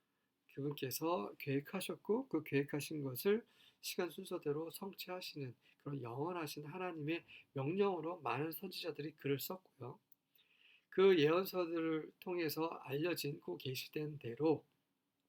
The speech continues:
아, 그러한 복음이 이천 년 전에 성취가 되었습니다.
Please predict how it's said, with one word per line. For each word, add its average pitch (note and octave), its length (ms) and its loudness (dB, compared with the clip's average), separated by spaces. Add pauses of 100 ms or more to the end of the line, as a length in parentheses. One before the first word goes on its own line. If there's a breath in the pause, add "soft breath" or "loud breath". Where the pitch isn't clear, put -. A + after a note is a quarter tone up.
(880 soft breath)
아, A#2+ 200 -10
그러한 C#3+ 440 -2 (120)
복음이 F3 680 0 (680 soft breath)
이천 C#3+ 260 -6
년 C3 160 -6
전에 B2 340 -10 (540)
성취가 C#3 640 -8
되었습니다. C3 580 -12